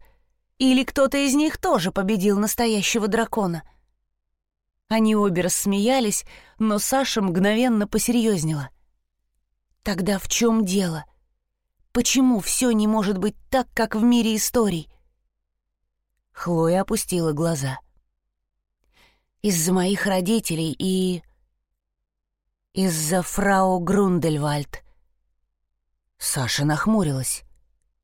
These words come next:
«Я не понимаю. Разве ты не хочешь, чтобы мы дружили?» Глаза Хлои гневно сверкнули, и к ней вернулась воинственность, которую так хорошо знала Саша.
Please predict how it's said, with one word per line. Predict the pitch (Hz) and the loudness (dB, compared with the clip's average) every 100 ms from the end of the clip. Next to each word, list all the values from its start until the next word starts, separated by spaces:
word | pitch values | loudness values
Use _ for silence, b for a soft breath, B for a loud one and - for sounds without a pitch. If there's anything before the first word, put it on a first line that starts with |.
| _ - | _ -8
«Я | 143 147 | -4 -2
не | 139 160 | 0 -2
понимаю. | 185 196 226 220 180 208 180 - _ _ _ _ _ _ | 0 2 2 2 2 -2 -4 -12 _ _ _ _ _ _
Разве | 202 220 185 202 | -2 0 0 -2
ты | 202 220 | 0 0
не | 214 | 0
хочешь, | - 277 254 208 | 0 -2 0 -2
чтобы | - 202 208 | -2 0 2
мы | 233 | 2
дружили?» | 220 247 233 240 170 151 - _ _ _ _ _ _ _ _ _ _ _ _ _ _ _ _ _ _ _ | 2 0 2 0 0 -6 -16 _ _ _ _ _ _ _ _ _ _ _ _ _ _ _ _ _ _ _
Глаза | - 151 170 165 175 175 | -4 0 2 2 0 0
Хлои | - 202 214 190 | 0 2 2 2
гневно | 151 170 175 170 165 | 0 0 2 0 -2
сверкнули, | - 165 170 - 175 147 139 b b b b | -2 -4 -4 -2 0 0 -6 b b b b
и | 190 | -4
к | 180 | 0
ней | 180 180 | 2 2
вернулась | 160 175 185 185 175 - | 2 2 2 0 0 0
воинственность, | 160 170 226 226 - 175 165 - - | 0 2 0 0 -2 -2 -2 -4 -4
которую | 180 196 185 175 | -2 0 0 0
так | - 240 | -2 -6
хорошо | - 165 151 - 180 | -2 0 0 0 -2
знала | 156 170 160 156 | 0 0 0 -2
Саша. | - 165 139 - | -4 -6 -6 -8